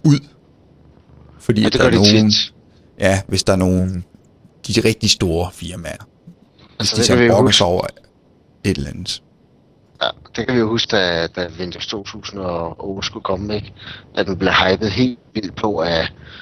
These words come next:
Speaker 2: der var en beta-version af Hyper-V, og så, øh, var det en uge eller to uger før, at, at den blev releaset, så fjernede man hele Hyper-V-delen. Øh, og sagde, om der kommer hundrede og firs dage i stedet for.
Speaker 1: Ja.
Speaker 2: Så, så, så nogle gange er der gode features, og så ryger de.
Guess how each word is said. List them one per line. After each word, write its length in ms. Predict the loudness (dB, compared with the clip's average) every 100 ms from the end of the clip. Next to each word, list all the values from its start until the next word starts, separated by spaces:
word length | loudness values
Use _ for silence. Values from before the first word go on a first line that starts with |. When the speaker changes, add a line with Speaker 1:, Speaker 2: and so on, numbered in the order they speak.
| -16 -2
Speaker 2:
der 60 |
var 160 | 0 0
en 60 | 0
beta-version 760 | -2 0 -2 -2 -4 -4 -4
af 100 | -2 0
Hyper-V, 420 | -4 -4 -2 -4 -2
og 60 |
så, 340 | -2 0 -2 -2
øh, 240 | -6 -10
var 60 | -8
det 180 | -6 -4
en 120 | -6
uge 280 | -4 -2 2
eller 100 | 2
to 220 | 2 -2 -2
uger 120 | -4
før, 240 | 0 2
at, 280 | 2 0 -2 -2 -10
at 100 | -14
den 320 | -12 -14 -16 -18 -6
blev 180 | -4 -2
releaset, 540 | 0 2 2 0 -4 -8 -16 -10 -2
så 120 | 0
fjernede 380 | 2 2 0 -4
man 180 | -8 -8
hele 100 | -8
Hyper-V-delen. 760 | -8 -8 -10 -12 -10 -12 -14 -18 -20 _ _ _ _ _ _ _ _ _ _ -18
Øh, 60 | -16 -16 -16
og 80 | -4
sagde, 200 | -4 -2
om 140 | -6 -8
der 80 |
kommer 220 | -8 -8 -8
hundrede 260 | -10 -10
og 60 | -8
firs 260 | -6 -4 -4
dage 160 | -4
i 20 |
stedet 300 | -6 -10 -12
for. 160 | -16 -18 -20 -20 -20 -20 -20 -20 -20 -8 -4
Speaker 1:
Ja. 60 | -4 -4
Speaker 2:
Så, 240 | 0 2
så, 180 | 2 0 -2 -8 -4
så 80 | 0
nogle 180 | 2
gange 220 | 2 4 4
er 60 |
der 80 | 2
gode 240 | 2 0
features, 520 | 0 -2 0 0 0 0
og 60 |
så 120 | -2
ryger 260 | -4 -8 -10
de. 120 | -10